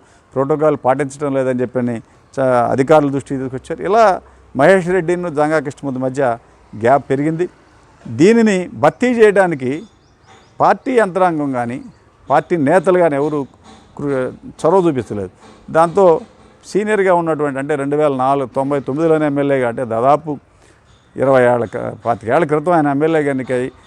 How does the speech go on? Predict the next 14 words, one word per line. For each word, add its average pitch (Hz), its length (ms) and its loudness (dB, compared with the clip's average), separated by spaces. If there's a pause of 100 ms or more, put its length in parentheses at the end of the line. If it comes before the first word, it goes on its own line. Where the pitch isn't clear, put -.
(180)
అంతకుముందే 135 680 4 (240)
గ్రామ 127 180 -2
సర్పంచ్గా 131 540 -8
చేసి 123 340 -10
ట్రాక్ 127 360 -6
రికార్డు 123 360 -6
ఉన్నటువంటి 113 540 -8 (800)
ఒక 127 120 -4
సీనియర్ 196 440 2
లీడర్ 156 440 0
పట్ల 143 380 -2 (480)
పార్టీ 190 300 4
అధిష్టాన 190 360 2
వర్గం, 117 300 0